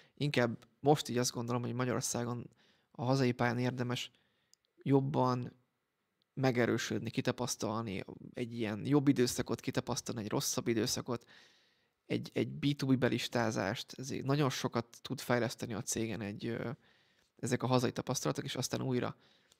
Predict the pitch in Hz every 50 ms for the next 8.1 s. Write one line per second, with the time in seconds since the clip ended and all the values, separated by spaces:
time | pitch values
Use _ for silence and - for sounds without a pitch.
0 | _ _ _ _ _ - - - 62 60 - 60 - - - _ _ _ _ _
1 | _ _ _ - 143 135 131 131 127 120 110 127 107 - 113 120 107 - 120 131
2 | 139 151 170 170 165 165 165 160 147 143 143 127 - 123 131 131 123 107 - -
3 | - 87 98 117 - - - 110 - - 98 110 117 107 - - - 107 110 -
4 | - _ _ _ _ _ _ _ _ _ _ - - - - - 123 120 117 117
5 | 117 117 120 123 123 - - 143 131 147 135 - - - - 139 170 160 143 -
6 | 127 - 107 104 120 - - 117 - 131 120 - _ _ _ - _ _ _ _
7 | _ _ - - 135 117 117 - - - - 127 131 - - 123 120 120 123 123
8 | -